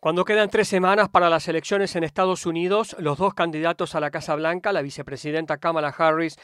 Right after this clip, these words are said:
y el expresidente Donald Trump, buscan convencer a votantes estadounidenses en particular,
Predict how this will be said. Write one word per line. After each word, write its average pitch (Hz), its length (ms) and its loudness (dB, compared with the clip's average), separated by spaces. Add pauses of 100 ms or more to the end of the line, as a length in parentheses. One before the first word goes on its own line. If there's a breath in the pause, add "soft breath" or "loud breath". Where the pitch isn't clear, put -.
(220 loud breath)
y - 80 -12
el 151 100 0
expresidente 160 680 -2
Donald 147 280 -2
Trump, 165 320 0 (220 loud breath)
buscan 190 340 -4
convencer 180 720 -2
a 139 60 -4
votantes 147 520 -6
estadounidenses 156 920 -4
en 190 160 -4
particular, 165 680 0